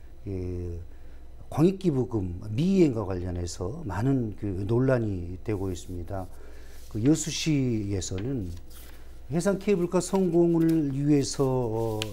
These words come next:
예산이 투입되고 또 행정이 지원이 되고 여수 시민들은 또 불편을 감수하면서까지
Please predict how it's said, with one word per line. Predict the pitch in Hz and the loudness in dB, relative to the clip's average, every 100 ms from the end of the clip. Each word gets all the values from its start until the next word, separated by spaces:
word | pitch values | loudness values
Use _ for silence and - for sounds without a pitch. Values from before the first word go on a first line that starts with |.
| 98 - | -8 -2
예산이 | 131 160 190 202 | 0 4 2 0
투입되고 | - 190 165 - 107 92 85 85 95 92 - | -2 -2 -2 -2 -6 -6 -6 -8 -8 -10 -8
또 | 95 | -8
행정이 | - 208 196 175 175 170 190 190 | -2 2 4 4 4 4 0 0
지원이 | 139 139 143 | 2 4 4
되고 | 120 95 101 90 - - - | 2 -4 -4 -10 -12 -14 0
여수 | 147 143 160 | 0 2 -2
시민들은 | - 170 160 143 147 156 160 156 - - - - - | 2 2 2 2 2 2 2 0 -4 -12 -14 -12 -6
또 | - 117 | 0 0
불편을 | - 135 180 208 | 2 4 4 4
감수하면서까지 | 208 104 131 127 120 113 110 - - - - 131 180 170 139 135 - 120 98 101 110 135 | 0 -2 0 2 0 -2 -6 -12 -12 -8 -4 0 4 4 4 -2 -2 -2 -2 -4 -2 -2